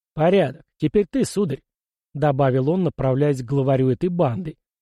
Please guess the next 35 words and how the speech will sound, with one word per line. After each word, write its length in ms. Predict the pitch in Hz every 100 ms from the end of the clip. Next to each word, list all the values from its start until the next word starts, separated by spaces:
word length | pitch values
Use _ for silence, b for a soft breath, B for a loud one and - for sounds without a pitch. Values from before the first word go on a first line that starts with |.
| _ _ _ _ _ _ -
«Зря 500 | 123 135 151 208 233
вы 80 | 247
это 160 | 247
затеяли, 680 | 220 247 - 143 135 170 208
господа», — 680 | 196 - - 208 156 139 -
зло 260 | 131 143 139
пригрозил 560 | 131 123 139 127 135
главарь, 440 | 123 135 131 165 170 _ -
даже 300 | 143 135 131
не 160 | 135
делая 280 | 123 143 151 -
попытки 480 | 135 - 131 -
пошевелиться. 800 | 135 135 - 147 151 170 - 151 - _ _ _ _ _ -
«Как 240 | 143 156
бы 100 | 170
после 360 | 202 233 - 233
жалеть 480 | 180 240 160 147 180
не 80 | 190
пришлось». 640 | 220 240 - 156 139 - _ _ _ _ _ _ _ _ _
«Поговори 720 | - 175 185 196 208 202 180
ещё, 360 | 135 - - 143
рожа», — 360 | 147 127 135 - _ _
рыкнул 380 | 156 151 - 135
Архипыч, 540 | 135 - 185 156 -
отбирая 420 | 139 117 139 139
у 40 | 135
него 180 | 139 131
револьвер 500 | 127 135 135 165 156
и 40 |
одним 280 | 127 131 127
движением 460 | 127 120 160 156
заворачивая 640 | 127 127 127 135 131 131 135
руки 260 | 131 - 151
за 220 | 147 123
спину. 400 | - 139 143